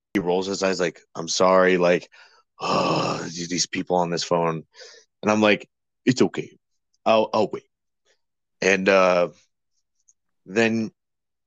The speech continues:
he's like, "I don't even know what they're talking about." And he hands it to his, his assistant. <laughs> And, and then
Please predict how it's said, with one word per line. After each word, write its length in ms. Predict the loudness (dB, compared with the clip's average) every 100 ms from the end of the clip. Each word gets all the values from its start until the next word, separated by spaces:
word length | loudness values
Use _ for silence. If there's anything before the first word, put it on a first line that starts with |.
| -12
he's 320 | -4 0 2
like, 220 | 2 0 -12 -12 0
"I 60 |
don't 80 | 0
even 100 | 2
know 60 | 0
what 100 | 0
they're 80 |
talking 300 | -2 -2 -2
about." 160 | -6 -8
And 80 | -10
he 160 | -12
hands 140 | -12 -10
it 80 | -6
to 100 | -2
his, 140 | -2
his 180 | -2 0
assistant. 600 | 0 0 -2 -2 -2 -2
<laughs> 60 | -8 -4 -4 -2 -8 -6 -8 -12 -14 -14 -10 -4 -6 -6 -12 -4 -4 -6 -16 _ -20 -20 _ _ _ -20 -20 -8 -6 -6 -8 -4 0 2
And, 260 | 2 0 -8 -18 -20 _ -4
and 180 | -2 2
then 360 | 4 2 -4